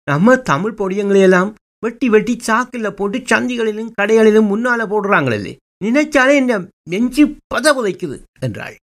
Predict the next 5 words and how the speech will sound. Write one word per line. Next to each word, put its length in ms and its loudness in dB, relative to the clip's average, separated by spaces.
எனக்கு 540 2
அழுகை 360 -6
அழுகையாக 540 -2
வந்தது. 340 -14
மனதை 480 0